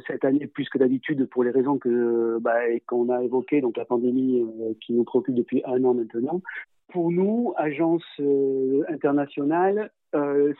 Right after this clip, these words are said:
ça va pas changer forcément grand-chose sur un plan effectif, dans la mesure où les, les, les, les, les restrictions qui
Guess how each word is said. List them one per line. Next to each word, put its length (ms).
ça 60
va 120
pas 220
changer 400
forcément 520
grand-chose 640
sur 180
un 100
plan 320
effectif, 580
dans 120
la 120
mesure 680
où 200
les, 500
les, 100
les, 340
les, 240
les 140
restrictions 640
qui 180